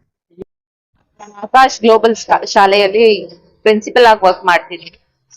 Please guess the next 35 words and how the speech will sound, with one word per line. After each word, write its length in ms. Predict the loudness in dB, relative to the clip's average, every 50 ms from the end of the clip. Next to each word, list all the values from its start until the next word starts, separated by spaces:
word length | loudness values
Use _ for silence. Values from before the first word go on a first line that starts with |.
| _ _ -4
So 60 | -2
ಇವತ್ತಿನ 420 | -2 0 0 0 -2 -2 0 0 0
ವಾರ್ಷಿಕೋತ್ಸವದಾಗಿ 1300 | 2 4 4 2 2 0 -6 -2 2 2 2 2 0 2 2 2 2 2 0 2 2 2 2 0 -4 -2
ನಾನು 160 | -2 0 2
ಹೇಳ್ಬೇಕು 460 | 2 0 2 2 2 0 0 2 2
ಅಂತಂದ್ರೆ, 520 | 0 0 0 0 0 0 0 0 0 0 0
Women 540 | 2 2 2 2 2 2 2 2 2 4
Around 280 | 4 4 2 2 2 0
the 120 | 2 4
World, 200 | 4 2 4 4 2 2
ನಮ್ 180 | 2 0 -2 -2
ಎಫ್ 160 | -4 -6 -4
ಡಿ 120 | -4 -6 0
ಸರ್ 340 | 2 2 4 6 4 4
already 340 | 2 0 -6 -8 -6 0 2
ಹೇಳ್ದಾಗೆ 760 | 2 2 2 2 4 4 4 4 2 -2 -4 -4 -8 _ _ _ _ _ 0
ಯಾಕೆ 420 | 2 2 2 0 0 0 -2 0
ನಾವ್ 240 | 2 2 2 0 0
ಈ 120 | -4 -16
ಥೀಮ್ 280 | -12 -6 -4 -2 0 0
ನ 40 | 0 0 2
ಸೆಲೆಕ್ಟ್ 360 | 0 0 2 0 -2 _ -2
ಮಾಡಿದೀವಿ 440 | 0 0 0 0 -2 -4 -2 0 0
ಅಂತ 160 | 0 0 2 4
ಅವ್ರು 160 | 4 4 4 2
ಹೇಳಿದ್ದಾರೆ. 640 | 0 2 0 0 4 4 4 4 2 -2 _ _ _ _ _ _ _ _ _ _ -4 0
So 60 | 2
ಅದನ್ನ 480 | 4 4 4 2 2 2 2 2 4 2 2 2
ಬಿಟ್ಟು 340 | 0 -4 -4 _ 2 2 4
ನಾನು 160 | 4 4 4
ಹೇಳೋದು 280 | 4 4 4 4 4 2
ಅಂದ್ರೆ, 220 | 0 2 2 0 0 0
ಪ್ರತಿಯೊಂದು 600 | 2 0 0 0 0 0 2 2 2 2 2 0
ಮಕ್ಕಳು 500 | 2 0 -2 0 2 2 4 4 4 2
ನರ್ಸರಿಯಿಂದ 840 | 2 2 2 2 2 2 0 2 2 4 4 4 2 0 0 0